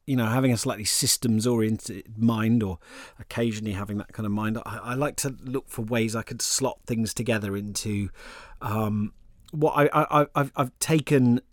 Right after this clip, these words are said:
to calling, um, my gut ache, which is my, um, grand unified theory of achieving creative happiness easily. Uh, <laughs> it's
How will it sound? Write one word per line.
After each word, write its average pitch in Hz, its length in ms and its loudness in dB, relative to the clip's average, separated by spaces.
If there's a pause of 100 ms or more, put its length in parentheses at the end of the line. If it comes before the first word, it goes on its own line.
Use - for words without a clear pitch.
to 120 260 4
calling, 117 480 2
um, 113 240 0
my 120 220 2
gut 107 420 4
ache, 92 380 -8 (920)
which - 220 -6
is 113 340 0
my, 107 380 0
um, 101 220 -2
grand 123 460 6
unified 110 600 2
theory 110 480 2
of 104 100 0
achieving 117 680 2
creative 120 640 0 (260)
happiness 120 680 0 (520)
easily. 104 680 2 (580)
Uh, 104 580 -2 (320)
<laughs> - 320 -20
it's 101 440 0